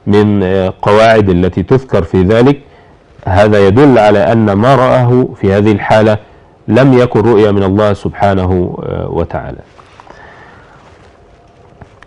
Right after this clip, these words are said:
العلامة الخامسة من علامات، آه، تفسير، آه، الرؤيا، من علامات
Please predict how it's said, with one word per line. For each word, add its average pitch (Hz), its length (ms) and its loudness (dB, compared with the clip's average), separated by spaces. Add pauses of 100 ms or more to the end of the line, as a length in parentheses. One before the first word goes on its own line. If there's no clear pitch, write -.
(140)
العلامة 139 800 4
الخامسة 135 800 2
من 117 280 2
علامات، 110 560 2 (180)
آه، 87 340 -4
تفسير، 117 680 0
آه، 95 600 -2
الرؤيا، 113 540 0 (200)
من 104 240 0
علامات 110 600 2